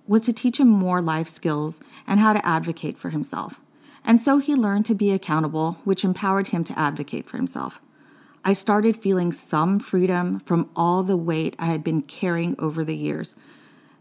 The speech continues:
There were many times in the past where I was worried about him getting into a college and his future prospects. I'm proud to say that he graduated high school with honors in twenty nineteen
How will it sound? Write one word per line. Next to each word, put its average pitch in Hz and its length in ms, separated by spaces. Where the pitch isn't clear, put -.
There 196 140
were 196 100
many 202 300
times 208 320
in 196 80
the 185 80
past 165 420
where 165 120
I 160 40
was 165 140
worried 175 340
about 165 300
him 165 160
getting 160 300
into 190 260
a 190 60
college 180 420
and 160 100
his 151 160
future 160 360
prospects. - 760
I'm 214 180
proud 247 260
to 269 100
say 180 220
that 180 160
he 202 80
graduated 190 680
high 170 180
school 180 240
with 185 160
honors 160 440
in 165 160
twenty 165 260
nineteen 175 580